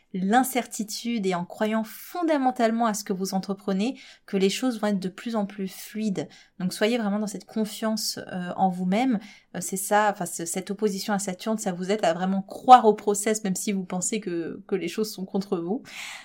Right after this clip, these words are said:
Et on a aussi Mars Cancer qui vous soutient dans cette idée parce que il va être plus facile pour vous d'agir via vos émotions, euh, toutes ces choses qui vous prennent aux tripes et qui vous guident.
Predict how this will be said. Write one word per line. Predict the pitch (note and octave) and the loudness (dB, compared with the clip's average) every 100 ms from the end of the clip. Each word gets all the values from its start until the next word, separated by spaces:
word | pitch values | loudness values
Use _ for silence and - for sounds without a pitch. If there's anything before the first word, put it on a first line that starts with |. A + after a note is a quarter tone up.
| - | -4
Et | G#3 | 0
on | A#3+ B3+ | 2 4
a | C4 | 4
aussi | C4 - D#4 D#4 | 2 -2 -2 0
Mars | C#4 D#4+ E4+ - | 0 -2 -4 -2
Cancer | D4 C#4+ - D#4 D#4+ | -2 -2 2 2 2
qui | - A#3+ | -4 -6
vous | A3 | -6
soutient | A#3 - B3 C#4 C4+ | -6 -6 -4 -2 -2
dans | A3+ | -2
cette | A3 G#3+ | -4 -4
idée | A#3 B3 E4+ | -2 -2 0
parce | G#3 G3+ | 0 -2
que | - C4 D4+ D4+ - - _ - | -4 -2 -2 -4 -20 -20 _ -4
il | A3 | -2
va | A#3+ | 0
être | B3 B3 - _ | 0 -2 -12 _
plus | - E4+ | -2 2
facile | E4+ - C#4+ C4 | 2 2 -2 0
pour | B3 A3 | 0 0
vous | C4 | 0
d'agir | C4+ A3 G#3+ - C#4 C4 | 2 2 2 0 -2 -2
via | G3 G#3 A3+ | -4 0 0
vos | G#3 G3 | 0 -4
émotions, | F#3 G3 F#3+ F#3+ - C4 D4 D#4 - - _ - | 0 0 0 -4 -6 -2 -2 -4 -10 -20 _ -6
euh, | G3 G3+ | -6 -8
toutes | - A#3+ | -14 -6
ces | B3+ | -6
choses | - B3 | -4 -6
qui | - G3+ | -8 -8
vous | F#3 | -10
prennent | - A#3 A3+ | -4 0 0
aux | G#3+ | -2
tripes | - - B3+ G#3+ | -4 -4 -2 -4
et | |
qui | G3+ G3 | -8 -10
vous | F3+ | -6
guident. | F#3 G#3 D4 C#4 | -6 2 2 2